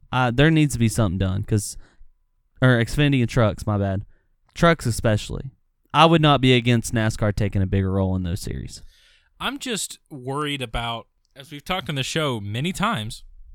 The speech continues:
Speaker 2: nascar's inability to make consistent calls.
Speaker 1: Yeah.
Speaker 2: Or judgment calls. Now, it's one of those things that's like, if me and you are running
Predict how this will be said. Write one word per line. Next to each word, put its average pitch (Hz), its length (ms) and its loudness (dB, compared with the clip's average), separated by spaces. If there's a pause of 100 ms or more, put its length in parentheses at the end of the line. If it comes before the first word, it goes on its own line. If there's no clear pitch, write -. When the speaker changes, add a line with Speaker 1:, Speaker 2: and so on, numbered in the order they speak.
(200)
Speaker 2:
nascar's 180 800 -2
inability 143 760 -2
to - 180 -12
make 123 260 -8
consistent 123 540 -10
calls. - 400 -18 (180)
Speaker 1:
Yeah. 127 360 4
Speaker 2:
Or 135 120 0
judgment 110 440 -4
calls. - 380 -20 (220)
Now, 180 240 -4
it's 190 220 -8
one 269 120 -6
of 247 60 -6
those 202 140 -6
things 208 220 -6
that's 160 160 -10
like, 127 340 -8 (540)
if 156 500 -4 (200)
me 175 340 -6
and 180 120 -6
you 170 500 -8 (120)
are 135 180 -6
running 135 580 -6